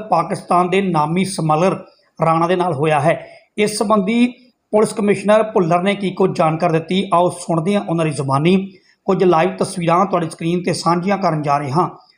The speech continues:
ਤਾਜ਼ੀਆਂ ਖਬਰਾਂ ਦੇਖਣ ਲਈ ਸਾਡੇ ਚੈਨਲ ਨੂੰ YouTube, Facebook ਅਤੇ Instagram ਤੇ ਸਬਸਕ੍ਰਾਈਬ ਤੇ ਲਾਈਕ ਕਰਨਾ ਨਾ ਭੁੱਲਣਾ। ਅੰਮ੍ਰਿਤਸਰ ਤੋਂ ਪੱਤਰਕਾਰ ਨਰਿੰਦਰ ਕੌਰ ਪੁਰੇਵਾਲ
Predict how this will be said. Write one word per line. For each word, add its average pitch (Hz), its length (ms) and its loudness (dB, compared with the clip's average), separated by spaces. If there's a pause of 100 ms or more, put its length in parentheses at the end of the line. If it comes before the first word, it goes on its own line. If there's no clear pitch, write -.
(180)
ਤਾਜ਼ੀਆਂ 165 380 0
ਖਬਰਾਂ 165 360 0
ਦੇਖਣ 151 340 -2
ਲਈ 175 140 0 (320)
ਸਾਡੇ 185 280 0
ਚੈਨਲ 196 260 0
ਨੂੰ 220 100 0
YouTube, 185 360 2
Facebook 180 640 -2
ਅਤੇ 196 360 -2
Instagram 156 760 0
ਤੇ 170 280 0 (240)
ਸਬਸਕ੍ਰਾਈਬ 190 640 -2
ਤੇ 202 120 0
ਲਾਈਕ 165 280 -2
ਕਰਨਾ 151 260 -2
ਨਾ 135 180 0
ਭੁੱਲਣਾ। 175 560 0 (420)
ਅੰਮ੍ਰਿਤਸਰ 196 320 2
ਤੋਂ - 160 -4
ਪੱਤਰਕਾਰ 185 480 0
ਨਰਿੰਦਰ 175 380 -2
ਕੌਰ 180 260 0
ਪੁਰੇਵਾਲ 156 580 0